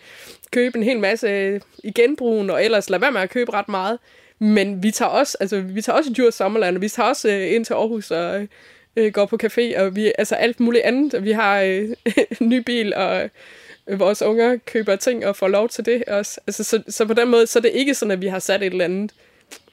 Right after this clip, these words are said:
et eller andet ekstremt dogme op, eller synes, at det er forkert, alt det, de andre gør, eller sådan noget. Vi, vi forsøger bare, det her, det er bare det, der føles bedst for os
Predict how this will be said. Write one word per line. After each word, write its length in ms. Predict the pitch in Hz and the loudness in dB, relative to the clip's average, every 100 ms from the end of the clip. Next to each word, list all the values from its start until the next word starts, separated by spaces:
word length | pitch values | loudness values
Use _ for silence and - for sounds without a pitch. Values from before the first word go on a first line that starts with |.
| _ | _
et 60 | 190 | -2
eller 140 | 180 | 0
andet 140 | 175 185 | 0 -2
ekstremt 440 | - 226 190 165 | -4 -2 -2 0
dogme 360 | 175 185 240 190 | 2 4 2 0
op, 260 | 175 180 - | -2 -4 -4
eller 320 | 170 165 165 | -2 0 -2
synes, 400 | - 202 208 175 | -4 -4 -2 0
at 240 | 156 - - | -2 -4 0
det 80 | 185 | 0
er 60 | |
forkert, 540 | - 190 - 247 220 - | 2 -2 0 0 0 0
alt 240 | 180 180 190 | -4 -2 -2
det, 140 | 180 - | -2 -2
de 160 | 180 | -4
andre 340 | - 165 190 208 | -2 -2 0 0
gør, 360 | 165 151 175 180 | 0 0 -2 -2
eller 200 | 165 156 | -4 -4
sådan 140 | 185 | -2
noget. 220 | 165 175 - - - - | 2 0 -2 -20 -20 -6
Vi, 180 | 214 196 196 - | -6 -4 -8 -4
vi 100 | 214 | -2
forsøger 380 | 233 214 220 | 0 0 0
bare, 200 | 180 185 | 2 2
det 100 | 202 | 2
her, 80 | 247 | 2
det 80 | 214 | 2
er 40 | |
bare 160 | 180 170 | 0 0
det, 120 | 190 | 0
der 80 | 185 | -2
føles 300 | - 196 196 | -2 -4 -2
bedst 260 | - 190 - | -4 -6 -4
for 80 | |
os 360 | 151 190 - - | -2 -2 -4 -16